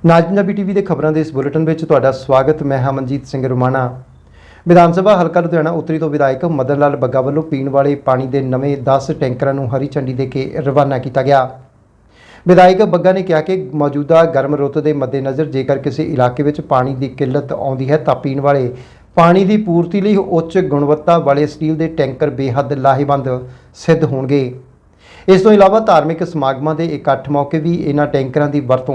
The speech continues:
ਕੀਤੀ ਜਾ ਸਕਦੀ ਹੈ। ਵਿਧਾਇਕ ਬੱਗਾ ਨੇ ਸਪਸ਼ਟ ਕੀਤਾ ਕਿ ਆਉਣ ਵਾਲੇ ਸਮੇਂ ਵਿੱਚ ਸਾਰੇ ਵਾਰਡਾਂ ਵਿੱਚ ਟੈਂਕਰਾਂ ਦੀ ਸਪਲਾਈ ਯਕੀਨੀ ਬਣਾਈ ਜਾਵੇਗੀ ਤਾਂ ਜੋ ਆਮ ਲੋਕਾਂ ਨੂੰ ਪੀਣ ਵਾਲੇ ਪਾਣੀ ਦੀ ਮੁਸ਼ਕਲ ਨਾ ਆਵੇ।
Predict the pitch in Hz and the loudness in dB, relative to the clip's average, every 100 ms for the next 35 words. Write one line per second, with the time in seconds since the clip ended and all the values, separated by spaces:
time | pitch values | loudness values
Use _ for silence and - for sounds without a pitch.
0 | 135 - 151 147 151 131 143 127 135 135 | -6 -6 -8 -4 -4 2 2 2 -2 -4
1 | 139 139 135 123 - - _ _ _ - | -2 0 0 -2 -12 -20 _ _ _ -20
2 | - - 180 180 185 208 202 170 185 196 | -18 2 6 8 8 4 2 0 0 -2
3 | 185 160 151 160 147 147 165 185 147 143 | -4 -2 -2 -2 -6 -4 -4 -2 -2 0
4 | 143 147 156 151 135 135 147 - - 135 | 2 2 0 -2 -4 -4 -4 -6 -2 0
5 | 143 127 127 131 139 156 160 139 127 139 | 0 0 0 0 -2 -2 -2 -2 -2 -4
6 | 139 131 131 131 127 123 135 139 139 131 | -4 -6 -6 -4 -4 -6 -8 -6 -4 -4
7 | 127 127 143 170 175 135 143 127 127 - | 0 0 0 -4 0 0 0 -2 -6 -16
8 | - - 165 190 196 160 156 175 175 156 | -8 2 4 4 4 2 0 -4 -4 -2
9 | 147 151 156 160 160 139 139 139 135 - | -2 0 0 -2 -4 -4 -4 -6 -8 -4
10 | 147 147 - 127 127 131 139 139 147 127 | -2 -2 -4 -2 0 2 2 2 0 -2